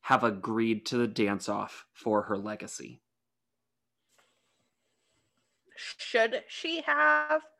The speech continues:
Speaker 2: No. Could she have?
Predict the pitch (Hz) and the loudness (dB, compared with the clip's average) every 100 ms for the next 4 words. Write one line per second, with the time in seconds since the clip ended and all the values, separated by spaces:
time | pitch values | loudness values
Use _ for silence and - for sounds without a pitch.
0 | _ _ _ _ _ _ _ - 214 202 | _ _ _ _ _ _ _ -12 0 2
1 | 110 - 220 _ _ _ _ _ _ _ | 2 -2 -12 _ _ _ _ _ _ _
2 | _ _ _ _ _ _ _ _ _ _ | _ _ _ _ _ _ _ _ _ _
3 | - - 220 214 220 311 - - - 330 | -8 4 6 6 2 -8 -12 -8 -2 -2
4 | 320 320 311 320 339 | 2 6 8 8 6